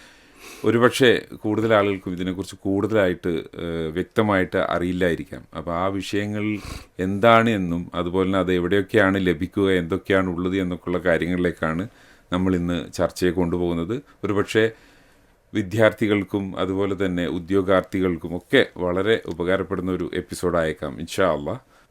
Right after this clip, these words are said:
ഓക്കെ, അതുപോലെ തന്നെ ഡോക്ടർ, നമ്മൾ ഇന്ന് ഇവിടെ, ഏഹ്, പ്രോഗ്രാം തീർച്ചയായിട്ടും, ഏഹ്, ഫെലോഷിപ്പ്, സ്കോളർഷിപ്പ് മുതലായ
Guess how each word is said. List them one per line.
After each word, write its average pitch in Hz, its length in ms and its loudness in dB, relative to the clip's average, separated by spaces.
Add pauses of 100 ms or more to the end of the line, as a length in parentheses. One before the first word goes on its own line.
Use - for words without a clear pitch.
(200)
ഓക്കെ, 80 240 -6
അതുപോലെ 101 240 0
തന്നെ 107 180 -2
ഡോക്ടർ, 101 360 -2
നമ്മൾ 110 260 4
ഇന്ന് 110 180 2
ഇവിടെ, 107 580 6
ഏഹ്, 92 60 2
പ്രോഗ്രാം 87 680 2 (380)
തീർച്ചയായിട്ടും, 85 600 0 (120)
ഏഹ്, 73 80 -6
ഫെലോഷിപ്പ്, 85 600 0
സ്കോളർഷിപ്പ് 87 520 -4
മുതലായ 85 280 2